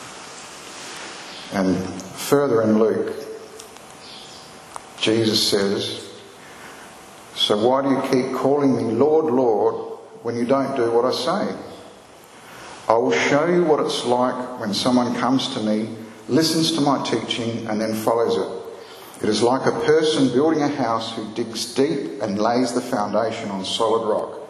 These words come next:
When the floodwaters rise and break against that house, it stands firm because it's well built. But anyone who hears and doesn't obey is like a person who builds a house right on the ground without a foundation.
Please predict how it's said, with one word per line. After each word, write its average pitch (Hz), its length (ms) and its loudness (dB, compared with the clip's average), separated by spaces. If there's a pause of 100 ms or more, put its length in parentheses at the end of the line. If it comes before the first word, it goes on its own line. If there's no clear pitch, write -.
(400)
When 90 100 -4
the 82 60 -4
floodwaters 139 600 2
rise 143 680 0
and 107 180 -8
break 139 260 2
against 131 360 -2
that 127 200 0
house, 101 460 -4 (360)
it - 80 -10
stands 127 500 0
firm 110 380 0
because - 240 -2
it's 104 200 -4
well 107 280 2
built. 95 360 0 (1200)
But - 140 2
anyone 147 540 4
who 117 140 0
hears 123 760 2
and 95 240 -4
doesn't 135 360 2
obey 101 520 -2 (560)
is 107 200 -2
like 101 200 2
a 104 180 0
person 120 340 2
who 107 200 -2
builds 123 300 2
a 110 60 2 (120)
house 110 320 -2 (120)
right 127 220 2
on 120 120 -2
the 110 60 -2
ground 101 400 -4
without 120 300 2
a 127 40 2
foundation. 95 800 -6